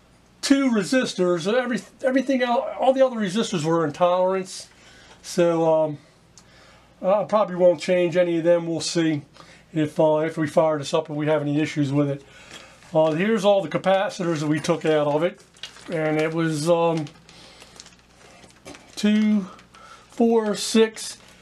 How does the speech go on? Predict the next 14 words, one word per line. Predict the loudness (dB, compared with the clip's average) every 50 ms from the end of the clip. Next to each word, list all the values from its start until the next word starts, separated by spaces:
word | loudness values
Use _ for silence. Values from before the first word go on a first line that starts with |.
| -20 -10 -4
eight, | -2 -2 -2 -2 -4 -8 -12 -18 -20 -20 -20 -20 -20 _ _ -20 -20 -20 -20 -20 -20 -20 -20 -20 -20 -16
ten, | -2 -2 0 0 2 2 2 0 0 -2 -8 -18 -20 -20 -20 -20 -20 -20 -20 -20 -20 _ _ _ _ _
twelve, | -2 0 2 4 4 4 2 0 -2 -6
fourteen, | -12 -20 -20 -20 -20 -20 -20 -18 -4 0 0 2 0 0 -2 -2 -2 0 0 -2
sixteen, | -2 -4 -4 -4 -4 -4 -2 0 0 -2 -4 -12 -20 -20 -20 -14
seventeen | -10 0 0 2 2 2 -2 0 0 0 0 0
capacitors, | -2 -4 0 2 2 2 2 0 -4 -4 -4 -4 -2 0
like | 0 0 0 -2
I | -4
stated | -4 0 0 0 0 0 -2 -6 -8 -10 -16 -20 -20 -20 -20 -20 -10 -2 2
earlier. | 2 4 4 2 2 0 0 -2 -4 -8 -14 -20 -20 -20 -20 -20 -20 -20 -20 -20 -20 -20 -20 -20 -20 -20 -20 -6 -2
Um, | 0 2 4 4 4 2 2 0 -4 -6 -8 -14 -20 -20 -20 -20 -20 -20 -20 _ -20 -20 -20 -20 -20 -20 -20 -20 _ _ _ _ _
it, | -14 -4 2
um, | 4 4 4 2 0